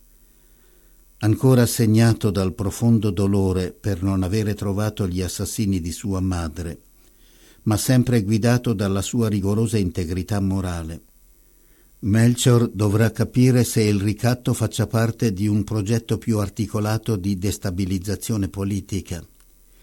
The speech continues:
e questo lo costringerà a entrare nelle stanze del potere, dove regnano il cinismo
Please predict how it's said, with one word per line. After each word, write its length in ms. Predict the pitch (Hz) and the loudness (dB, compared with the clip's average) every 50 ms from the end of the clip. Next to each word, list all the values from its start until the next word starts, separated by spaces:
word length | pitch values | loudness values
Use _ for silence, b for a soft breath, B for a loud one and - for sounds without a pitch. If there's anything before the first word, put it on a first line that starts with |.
| b b b b b b b | b b b b b b b
e 140 | 139 123 | -2 -2
questo 440 | 120 - 147 151 147 - - 156 139 | 2 4 4 4 4 2 0 0 2
lo 120 | 127 123 117 | 2 2 2
costringerà 800 | - 131 120 - - 131 120 120 117 120 120 117 120 123 117 - | 2 0 -2 0 0 2 2 2 2 2 2 0 0 -2 -4 -2
a 160 | 117 113 110 | -2 -2 0
entrare 600 | 110 110 113 104 - 117 123 123 127 120 123 117 | 0 0 -2 -2 -2 -2 -2 0 0 0 0 2
nelle 260 | 107 101 90 90 95 | 2 0 0 0 -2
stanze 400 | 92 - - 117 113 101 - 110 | -4 -4 -2 -2 -2 -2 -2 -2
del 220 | 92 95 90 82 - | -2 -2 -4 -4 -6
potere, 640 | - 98 95 - 104 98 90 87 80 82 85 87 - - _ _ b b b b b b b b b b | -8 -10 -6 -4 -4 -2 -2 -2 -4 -6 -8 -8 -10 -14 _ _ b b b b b b b b b b
dove 320 | - 101 98 92 98 98 87 | -4 -2 0 0 0 0 0
regnano 540 | 87 101 110 104 101 101 104 98 98 98 | 0 0 2 2 4 4 4 4 2 2
il 140 | 92 87 82 - | 0 -2 -4 -4
cinismo 720 | - 101 90 92 107 110 101 - - 101 101 92 87 | -4 -2 0 2 2 2 0 -2 -2 -4 -4 -4 -4